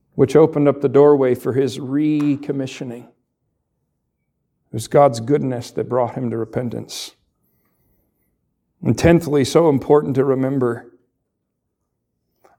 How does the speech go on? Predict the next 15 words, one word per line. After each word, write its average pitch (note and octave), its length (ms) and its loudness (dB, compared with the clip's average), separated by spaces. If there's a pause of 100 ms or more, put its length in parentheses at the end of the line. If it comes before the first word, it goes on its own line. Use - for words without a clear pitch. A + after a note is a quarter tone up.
Christ F#3+ 520 4
does C#3+ 200 -2
not D#3 440 0
just C#3 400 -2
tolerate C#3 880 -4 (260)
fellowship C#3 600 -4
with A#2+ 180 -8
us. - 420 -8 (240)
He, C#3+ 640 -2 (500)
he - 80 -10
doesn't B2+ 260 0
need G#3 200 4
it. - 320 -2 (1000)
He C#3+ 160 0
desires C3 1120 0